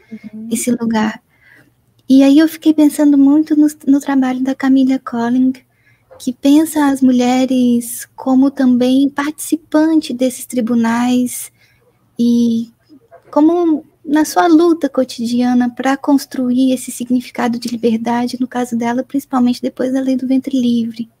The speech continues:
Speaker 2: né? Então, ela trabalha com as últimas décadas do dezenove.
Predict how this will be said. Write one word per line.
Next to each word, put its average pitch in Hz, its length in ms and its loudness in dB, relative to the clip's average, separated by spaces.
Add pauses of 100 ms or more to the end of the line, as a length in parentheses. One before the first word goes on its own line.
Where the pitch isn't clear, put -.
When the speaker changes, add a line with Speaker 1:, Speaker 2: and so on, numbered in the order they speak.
(380)
Speaker 2:
né? 240 160 -4 (440)
Então, - 140 -8
ela 240 120 0
trabalha 240 420 0
com 240 140 -4
as 240 140 -2
últimas 285 460 4
décadas 226 580 -6
do 233 140 -10
dezenove. 226 580 -2